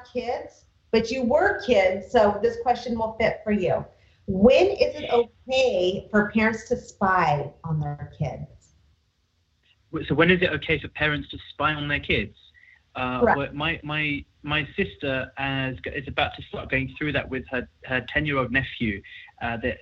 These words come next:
Speaker 2: they need a computer for school, and that obviously raises issues of internet access, and then what can they access? And, uh, it, that, that's now the age where they have to look at it, because as boys mature, they start looking at porn, they start looking at other things, and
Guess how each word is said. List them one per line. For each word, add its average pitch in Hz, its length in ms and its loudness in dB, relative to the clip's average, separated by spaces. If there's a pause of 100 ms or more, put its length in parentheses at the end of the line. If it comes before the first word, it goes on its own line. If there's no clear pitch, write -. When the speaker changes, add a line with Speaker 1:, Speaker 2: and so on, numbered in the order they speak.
Speaker 2:
they 139 140 2
need 147 180 0
a 135 140 2
computer 135 420 -6
for - 80 -14
school, 123 480 -2
and 123 160 -2
that 135 80 0
obviously 139 320 -6
raises 127 280 0
issues 123 540 -2
of 120 240 -2 (300)
internet 139 300 -2
access, 131 340 -4
and 139 100 -4
then 131 80 2
what 139 140 -2
can 139 140 -6
they 131 100 2
access? 135 480 -2
And, 117 180 -2 (360)
uh, 123 160 -8 (100)
it, 147 280 -2
that, 151 220 -2
that's 139 300 0
now 147 240 4
the 131 160 0
age 139 240 0
where 127 80 -4
they 123 80 -2
have 127 200 -6
to 127 80 -10
look 120 180 -2
at 131 80 4
it, 107 180 -4
because 123 300 -2 (380)
as 143 140 -2 (120)
boys 143 240 -2
mature, 139 360 -2
they 127 120 -6
start - 180 -14
looking - 240 -12
at - 140 -14
porn, 151 300 0
they 131 80 -4
start - 160 -14
looking - 160 -10
at - 60 -6
other 147 140 -2
things, 139 400 -2
and 127 140 -6